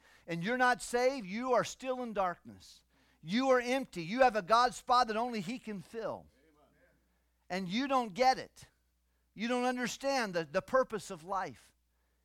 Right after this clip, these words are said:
It's still a little, a little fuzzy to you. Because to make that connection, you need to have the Spirit of God do His work of convincing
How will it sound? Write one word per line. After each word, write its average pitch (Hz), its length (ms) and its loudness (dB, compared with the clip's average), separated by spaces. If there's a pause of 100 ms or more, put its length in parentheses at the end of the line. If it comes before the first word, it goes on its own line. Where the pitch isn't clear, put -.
(120)
It's 160 140 -10
still 262 400 2
a - 20 0
little, 240 340 -4
a 214 220 -2
little 214 380 -6
fuzzy 175 400 -2
to - 180 -16
you. 80 220 -16 (1000)
Because 180 420 0
to 180 160 -4
make 208 380 2
that 247 300 4 (240)
connection, 190 800 -6
you 143 140 -8
need 170 400 -10
to 165 100 -6
have 143 480 -2 (320)
the 110 80 -12
Spirit 147 380 -12
of 139 120 -16
God 127 340 -8
do 120 180 -12
His 113 140 -14 (140)
work 104 360 -14
of 101 180 -18
convincing 107 680 -16